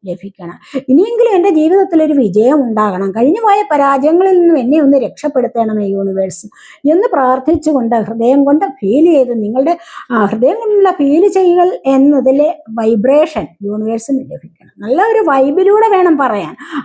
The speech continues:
അല്ലാതെ വെറുതെ പറഞ്ഞാൽ ഒരു കാര്യവും സാധിക്കുകയില്ല.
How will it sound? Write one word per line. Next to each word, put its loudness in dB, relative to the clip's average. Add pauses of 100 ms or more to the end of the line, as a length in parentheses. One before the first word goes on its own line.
അല്ലാതെ 2
വെറുതെ 0
പറഞ്ഞാൽ 0
ഒരു 2
കാര്യവും 0
സാധിക്കുകയില്ല. -8